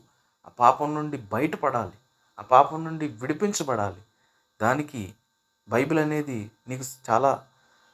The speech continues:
సహాయంగాను ఉపయోగకరంగాను ఉపయోగపడుతుంది. కాబట్టి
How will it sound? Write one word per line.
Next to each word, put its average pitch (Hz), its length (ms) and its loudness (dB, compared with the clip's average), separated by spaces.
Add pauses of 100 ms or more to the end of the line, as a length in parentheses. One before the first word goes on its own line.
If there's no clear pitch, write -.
(160)
సహాయంగాను 160 880 6 (300)
ఉపయోగకరంగాను 147 1040 0 (460)
ఉపయోగపడుతుంది. 117 680 0 (600)
కాబట్టి 143 520 6